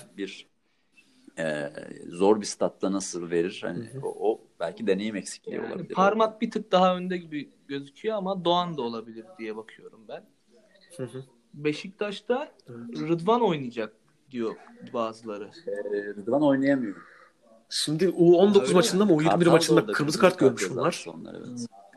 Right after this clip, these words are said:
Speaker 2: Kartal da gördü, Rıdvan da gördü. Onlar oynayamayacak.
Speaker 1: Ben yine iddialı bir kadroyla çıkacağını
Speaker 2: Öh.
Speaker 1: düşünüyorum Sergen'in. Öyle hani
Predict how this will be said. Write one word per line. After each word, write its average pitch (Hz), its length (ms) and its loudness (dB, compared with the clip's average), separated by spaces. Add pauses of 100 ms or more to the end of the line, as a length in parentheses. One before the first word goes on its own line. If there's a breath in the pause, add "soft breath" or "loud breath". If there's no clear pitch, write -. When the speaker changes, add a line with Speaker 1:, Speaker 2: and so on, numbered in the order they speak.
(320)
Speaker 2:
Kartal 156 520 6
da 127 120 8
gördü, 131 560 4 (160)
Rıdvan 143 400 2
da 135 60 6
gördü. 127 600 2
Onlar 165 300 4
oynayamayacak. 196 760 6 (180)
Speaker 1:
Ben 123 100 6
yine 180 200 0
iddialı 151 340 2
bir 156 60 -14 (180)
kadroyla 123 400 -4
çıkacağını 117 380 -8
Speaker 2:
Öh. - 40 -4
Speaker 1:
düşünüyorum 98 340 -4
Sergen'in. 85 340 -6
Öyle 95 220 -4
hani 95 220 -10